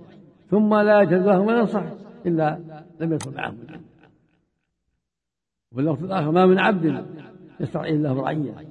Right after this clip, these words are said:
يموت يوم يموت هو غاش لرعيته إلا حرم الله عليه الجنة." وكلكم راع وكلكم مسؤول عن رعيته. حديث عام يقول صلى الله عليه وسلم: "كلكم راع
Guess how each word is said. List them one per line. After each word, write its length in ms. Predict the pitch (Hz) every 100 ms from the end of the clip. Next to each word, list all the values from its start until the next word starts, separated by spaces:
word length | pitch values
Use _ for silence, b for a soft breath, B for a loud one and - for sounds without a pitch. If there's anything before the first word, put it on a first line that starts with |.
| - - - _ -
يموت 680 | 170 202 247 220 170 -
يوم 240 | 175 170 170
يموت 500 | 156 156 170 156 - - - - - -
هو 120 | 151 160
غاش 360 | 156 220 165
لرعيته 640 | 202 196 180 196 196 190 156 -
إلا 160 | 165 131
حرم 260 | 139 127
الله 280 | 127 135 110
عليه 160 | 107 95
الجنة." 220 | 110 - _ _ _ _ _ _ _ _ _ _ _ _ _ _ _ _ _ _ _ _ _ _ _ _ _ -
وكلكم 480 | 143 180 247 220 208
راع 420 | 214 208 214 208
وكلكم 300 | 202 196 170
مسؤول 160 | 143 147
عن 60 |
رعيته. 260 | 139 120 104 - - - _ _ _ _ _ _ _ - _ _ _ _ _ _ _ _ _ _ _ -
حديث 260 | - 131
عام 260 | 113 156 120
يقول 160 | 120 117
صلى 100 | 131
الله 80 |
عليه 100 | 120
وسلم: 100 | 135
"كلكم 480 | 127 220 214 180 208
راع 260 | 214 214